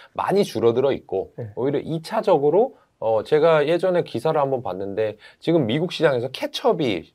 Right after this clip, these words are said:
Speaker 1: 쇼티지래요.
Speaker 2: 네.
Speaker 1: 사람들이,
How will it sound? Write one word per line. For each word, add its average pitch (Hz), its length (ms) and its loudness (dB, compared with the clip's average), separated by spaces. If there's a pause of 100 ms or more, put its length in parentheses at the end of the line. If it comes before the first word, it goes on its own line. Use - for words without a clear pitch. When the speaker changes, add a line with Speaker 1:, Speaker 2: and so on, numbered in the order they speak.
(140)
Speaker 1:
쇼티지래요. 80 880 -4
Speaker 2:
네. 101 420 -8
Speaker 1:
사람들이, 170 720 0